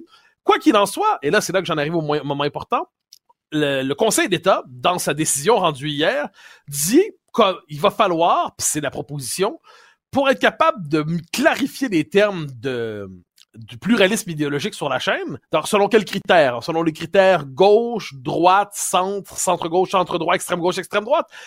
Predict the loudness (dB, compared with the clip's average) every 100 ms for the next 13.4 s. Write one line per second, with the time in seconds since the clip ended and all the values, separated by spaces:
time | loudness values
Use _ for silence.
0 | -20 -2 2 4 4 0 -4 0 2 2
1 | -2 -4 0 2 2 -2 0 0 0 -2
2 | -4 -4 -6 -8 -20 -16 0 4 4 2
3 | 0 0 2 0 -4 -2 -2 0 2 2
4 | 0 0 0 0 0 0 -2 -6 -16 0
5 | 2 4 2 0 -4 -2 2 4 6 6
6 | 4 4 2 2 0 2 2 2 -2 -6
7 | -4 -4 -6 -10 -10 -10 -8 -6 -4 0
8 | 0 2 0 0 -2 -2 0 -2 _ _
9 | 0 2 2 0 0 0 0 -2 0 -4
10 | _ -18 -14 -6 -2 -2 -4 -8 -4 -2
11 | 0 -2 -4 -8 -12 -14 _ _ -8 -6
12 | 0 0 0 -6 -6 -4 -4 -6 -10 -6
13 | -2 -2 -2